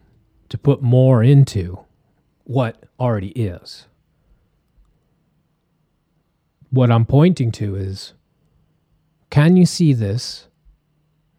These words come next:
Everything is as it should be. All is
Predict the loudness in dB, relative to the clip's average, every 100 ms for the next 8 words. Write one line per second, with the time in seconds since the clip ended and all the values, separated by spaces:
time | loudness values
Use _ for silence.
0 | _ _ 0 2 0 2 0 0 -4 _
1 | _ _ _ _ -4 -2 -4 -8 -10 -8
2 | -8 -10 -8 -6 -4 -4 -6 -8 -14 _
3 | _ _ _ _ _ _ _ _ -2 2
4 | 4 4 0 -4 -6 -4 -6